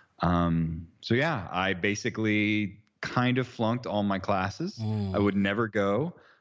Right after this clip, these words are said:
Speaker 1: I would stay up all night teaching myself things on the computer and sleep through class the next day.
Speaker 2: Wow.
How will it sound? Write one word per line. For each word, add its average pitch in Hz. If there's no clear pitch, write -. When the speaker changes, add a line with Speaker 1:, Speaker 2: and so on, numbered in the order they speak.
Speaker 1:
I 98
would 98
stay 117
up 113
all 113
night 110
teaching 113
myself 110
things 113
on 113
the 113
computer 151
and 101
sleep 123
through 127
class 123
the 120
next 98
day. 95
Speaker 2:
Wow. 90